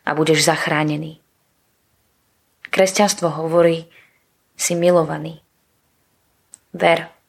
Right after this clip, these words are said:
zostávaj v Kristovi, v jeho láske. A ovocie bude iba prirodzeným dôsledkom.“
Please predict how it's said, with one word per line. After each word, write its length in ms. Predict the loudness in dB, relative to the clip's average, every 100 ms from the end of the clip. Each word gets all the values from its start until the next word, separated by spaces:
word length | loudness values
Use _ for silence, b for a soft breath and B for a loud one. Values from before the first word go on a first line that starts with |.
| _ _ _
zostávaj 520 | 0 0 2 2 2 -2
v 80 | -2
Kristovi, 520 | -2 0 -2 -4 -8 _ _ _ _ _ _ -2
v 40 |
jeho 200 | 2 4 4
láske. 480 | 4 0 -4 -12 -16 _ _ _ _ _ _ _ _ -6
A 160 | 0
ovocie 400 | 2 2 2 0
bude 200 | 0 0 0
iba 240 | 0 -2
prirodzeným 560 | 0 2 2 2 0 -2
dôsledkom.“ 720 | -4 -4 -6 -8 -10 -12 -14